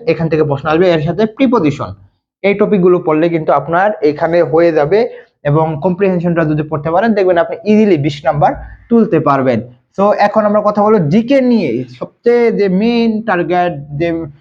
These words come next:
সবচেয়ে কঠিন লাগে আপনাদের, সেটা হচ্ছে জিকে, তাই না? জিকে, তো জিকের মধ্যে আমাদের অবশ্যই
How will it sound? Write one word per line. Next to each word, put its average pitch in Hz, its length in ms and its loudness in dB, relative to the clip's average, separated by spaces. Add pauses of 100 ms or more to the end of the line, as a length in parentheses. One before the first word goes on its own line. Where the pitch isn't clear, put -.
(180)
সবচেয়ে 165 320 -4
কঠিন 226 360 2
লাগে 160 280 2
আপনাদের, 147 360 -2
সেটা 170 240 -2
হচ্ছে 165 180 0
জিকে, 156 420 0 (640)
তাই 156 120 0
না? 240 260 -2 (1800)
জিকে, 233 800 0 (240)
তো 175 60 -2
জিকের 220 340 2
মধ্যে 240 240 0
আমাদের 220 300 0
অবশ্যই 208 560 0